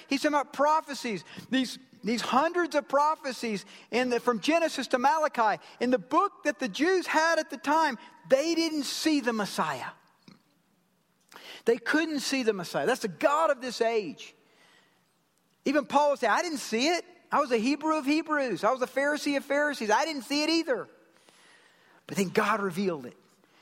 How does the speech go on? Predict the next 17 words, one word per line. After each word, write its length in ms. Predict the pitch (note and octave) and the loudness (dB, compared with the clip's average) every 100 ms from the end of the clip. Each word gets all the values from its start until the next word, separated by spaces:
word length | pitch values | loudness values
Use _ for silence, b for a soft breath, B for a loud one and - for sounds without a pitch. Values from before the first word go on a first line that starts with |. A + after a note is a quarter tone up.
| b b | b b
Well, 120 | C3 | -2
how? 500 | - C#4 C#4+ A3+ C#3+ - - _ _ _ _ _ _ b b b b b | 2 2 2 -2 -8 -14 -20 _ _ _ _ _ _ b b b b b
Because 320 | E3+ G3 E3+ - - | -4 -2 -2 -8 -2
God 580 | G#3+ C4+ C4+ A3 F3 - | 2 4 4 2 0 -4
initiates. 1000 | F3+ F3 F#3+ - F3+ D#3+ A#2 - - - _ b b b | -4 -2 -2 -4 -4 -4 -4 -8 -16 -18 _ b b b
You're 420 | D3+ E3 C4+ E4 C#4 | -4 0 2 2 0
here 480 | D4+ D#4 C4+ A#3+ B B B B B _ - | 0 2 2 0 B B B B B _ -2
this 220 | B3+ - | 0 2
morning 520 | D#4+ D#4+ D4+ B3 F#3 B B B B | 2 4 2 -2 -6 B B B B
because 340 | - - B3 A3+ | -6 2 2 2
at 100 | G3 | 0
some 240 | - D4 | 0 0
point 320 | C4+ C#4+ C4+ | 0 -2 0
God 220 | C4+ C#4 C#4+ | 0 2 2
initiated 800 | C4+ D4 D4 - A#3+ A3 F#3+ E3+ | 0 0 -2 0 2 2 0 -4
with 200 | E3 D#3+ | -6 -6
you. 240 | D3 | -6